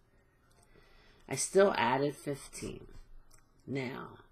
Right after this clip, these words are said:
I'm gonna divide by three. Here's my x, here's my one. Did I divide by a negative? No. So if I don't divide by a negative, it stays the same.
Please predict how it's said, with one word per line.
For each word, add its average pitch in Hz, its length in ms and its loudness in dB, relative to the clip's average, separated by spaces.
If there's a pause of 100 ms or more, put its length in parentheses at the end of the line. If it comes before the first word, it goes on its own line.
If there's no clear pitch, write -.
(280)
I'm 127 180 -6
gonna 131 180 -6
divide 135 520 0
by 151 260 2
three. - 640 -6 (580)
Here's 127 280 -4
my 139 160 -6
x, - 680 0
here's 131 300 -4
my 127 160 0
one. 120 340 -4 (1000)
Did 202 220 12
I 143 320 8
divide 135 500 2
by 131 100 -2
a 131 120 0
negative? 120 460 -6 (1400)
No. 131 380 -8 (800)
So - 120 -8
if 120 100 -8
I 120 120 -4 (160)
don't 131 300 -4
divide 151 400 -2
by 156 100 0
a 170 140 2
negative, 131 680 -2 (720)
it - 240 -6
stays 120 760 -4
the 127 120 -6
same. - 460 -6